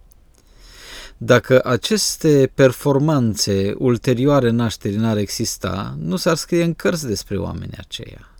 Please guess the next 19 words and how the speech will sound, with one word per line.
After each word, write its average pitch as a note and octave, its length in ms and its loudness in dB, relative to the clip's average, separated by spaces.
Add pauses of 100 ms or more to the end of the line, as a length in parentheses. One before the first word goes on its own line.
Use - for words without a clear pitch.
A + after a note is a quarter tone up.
(680)
Cred C#4+ 200 -8
că A#3+ 120 0
într-un E3+ 300 2
mod F3+ 180 4
similar D3+ 840 4 (540)
putem C3 320 -2
să - 160 -2
vorbim B2 340 2
și A#2+ 180 -6
despre C3 380 -2
nașterea C3 500 2
Domnului A#2 460 2
Iisus G#2+ 380 -2
Hristos. - 640 -6 (760)
Cu - 100 -4
adevărat, F#3+ 640 4
ea C3+ 260 4
este B2+ 340 2
supranaturală. D#3 1160 0